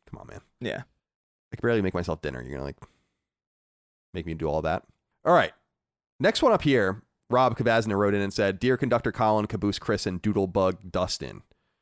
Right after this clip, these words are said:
Speaker 1: how about that Trend announcement, huh? Now that Media Molecule is no longer making standalone games and just making games and dreams, can we now conclude that Dreams is Sony's answer to Game Pass? Where else are you going to go for free with purchase day one par-, first-party games? Ridiculous comparisons aside,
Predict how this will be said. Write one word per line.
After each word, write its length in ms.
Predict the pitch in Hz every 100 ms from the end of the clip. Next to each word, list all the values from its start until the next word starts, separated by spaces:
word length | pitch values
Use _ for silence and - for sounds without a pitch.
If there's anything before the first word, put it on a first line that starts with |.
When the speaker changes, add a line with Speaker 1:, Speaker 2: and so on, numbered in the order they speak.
| _ -
Speaker 1:
how 120 | 113
about 200 | 180 262
that 160 | 247 175
Trend 340 | - 131 156
announcement, 460 | 226 117 95 95 85
huh? 260 | 104 151 240 _ _ _ - -
Now 200 | 127 143
that 160 | 160 151
Media 240 | 156 156
Molecule 480 | 135 175 185 165 147
is 100 | 123
no 180 | 135 147
longer 320 | 139 135 127
making 260 | 123 127 110
standalone 500 | - 120 117 117 107
games 260 | 110 127 120
and 60 |
just 120 | 98 -
making 220 | 101 101
games 240 | 104 104
and 100 | 98
dreams, 380 | 90 123 123 92
can 120 | 117
we 100 | 104
now 180 | 104 131
conclude 380 | - 143 131 110
that 100 | 98
Dreams 340 | 98 101 104
is 120 | 95
Sony's 320 | - 98 101 90
answer 340 | 87 90 92
to 140 | 90
Game 260 | 104 147 147
Pass? 320 | 117 73 - - _ _ _ -
Where 140 | 156
else 240 | 202 208
are 40 | 175
you 100 | 135
going 200 | 143 135
to 40 |
go 160 | 127 135
for 160 | 120
free 260 | 107 165 175
with 200 | 120 110
purchase 440 | 139 135 - 113
day 240 | - 120 117
one 260 | 120 117
par-, 180 | 110 127
first-party 400 | - 135 151 131
games? 320 | 123 156 104
Ridiculous 480 | 101 98 156 165 135
comparisons 520 | 135 117 123 113 110
aside, 540 | 90 - 151 120 92